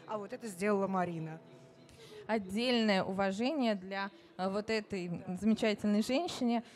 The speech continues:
Speaker 2: Я обратила внимание, ткань лён в качестве основы используется, и вот все салфетки, вы видите, как выведены идеально углы.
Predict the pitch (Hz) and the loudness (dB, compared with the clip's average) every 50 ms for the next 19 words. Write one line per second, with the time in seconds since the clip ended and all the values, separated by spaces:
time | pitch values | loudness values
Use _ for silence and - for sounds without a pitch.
0 | - - - 180 214 240 262 247 254 269 262 - 285 277 247 247 247 247 262 247 | -20 -20 -8 -2 0 0 2 0 -2 -4 -4 -6 -4 0 2 4 4 4 4 4
1 | 220 196 196 180 175 - - - 294 277 247 - - - 214 240 240 226 196 170 | 4 2 2 0 -2 -4 -4 -2 -2 0 -2 -2 -2 -2 0 2 2 2 2 0
2 | 156 - - - 196 175 175 - - - 196 196 190 - 214 208 196 175 180 185 | -4 -8 -10 -8 -8 -8 -8 -10 -8 -4 -4 -4 -2 -2 0 0 0 0 -2 -4
3 | - - - 339 370 339 277 254 233 220 - 208 - - - 214 226 220 226 - | -4 0 0 2 2 2 2 0 0 -2 -4 -10 -14 -12 -10 -10 -8 -8 -8 -8
4 | - - - 262 254 247 - 240 220 220 - - 277 320 392 - - - - 226 | -8 -8 -4 -4 -4 -2 0 0 -2 0 -2 -4 -4 -4 -4 -4 -6 -6 -6 -4
5 | 190 208 208 185 233 285 - 381 330 - 247 233 240 247 247 233 - - 208 214 | -4 -4 -4 -4 -6 -6 -4 -6 -2 -2 -2 -2 0 0 -2 -2 -2 -4 -4 -4
6 | 269 311 320 311 247 226 220 208 196 175 185 180 180 170 - - 220 202 190 214 | -2 -2 -2 -2 -4 -4 -4 -4 -4 -2 -2 -2 -2 -2 -2 -2 -2 0 2 2
7 | 202 220 240 269 254 233 220 208 202 180 196 196 190 165 - | 2 2 2 2 2 2 0 0 0 0 -2 -2 -2 -4 -6